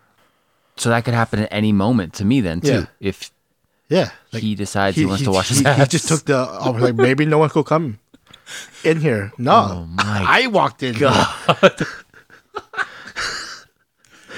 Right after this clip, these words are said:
Speaker 1: Bro, that's, that's fucked up.
Speaker 2: Yeah, I looked at him, too. I'm like, "Fuck."
Speaker 1: That is nuts because, like, I told the, the story a long time ago about me when the guy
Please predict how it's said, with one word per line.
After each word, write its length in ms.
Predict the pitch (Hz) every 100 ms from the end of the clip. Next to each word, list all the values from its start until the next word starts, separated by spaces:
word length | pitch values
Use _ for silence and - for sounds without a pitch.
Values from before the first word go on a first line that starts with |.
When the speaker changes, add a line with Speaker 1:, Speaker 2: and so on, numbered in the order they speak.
| 113 113 113 104 95 - -
Speaker 1:
Bro, 360 | 98 92 85 80 - _ _
that's, 840 | 110 - - - - 226 - -
that's 380 | - 90 92 -
fucked 300 | - 80 -
up. 160 | 80 76 - - - _ _ -
Speaker 2:
Yeah, 200 | 101 98
I 20 |
looked 240 | 101 104 107
at 100 | 98
him, 200 | 98 98
too. 240 | - 110 107 - 117
I'm 80 |
like, 140 | 101 101
"Fuck." 480 | - - - - - _ _ _ -
Speaker 1:
That 200 | 92 113
is 160 | 92
nuts 560 | 76 78 85 104 92 -
because, 380 | 110 - 101 104
like, 200 | 98 - - _
I 80 | -
told 240 | 107 123 107
the, 180 | 107 - _
the 100 | 101
story 240 | - 107 98
a 60 |
long 140 | 87 85
time 240 | - 82
ago 140 | 78 73
about 180 | 69
me 180 | 82 85
when 180 | 78 78
the 60 | 80
guy 220 | 82 80